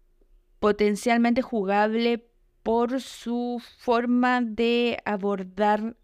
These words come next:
el, el trato con el viajero,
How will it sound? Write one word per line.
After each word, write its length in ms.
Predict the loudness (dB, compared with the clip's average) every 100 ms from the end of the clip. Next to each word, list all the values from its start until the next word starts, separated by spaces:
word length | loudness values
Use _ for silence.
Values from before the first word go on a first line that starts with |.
| _
el, 1040 | -6 -2 -2 -2 -2 -2 -2 -4 -6 -8 -14 _ _ _ _ _ _ _ _ _
el 240 | -4 -4 -2
trato 400 | 0 0 0 -4
con 180 | -2
el 160 | -2 -4
viajero, 720 | -4 -8 -6 0 2 2 -4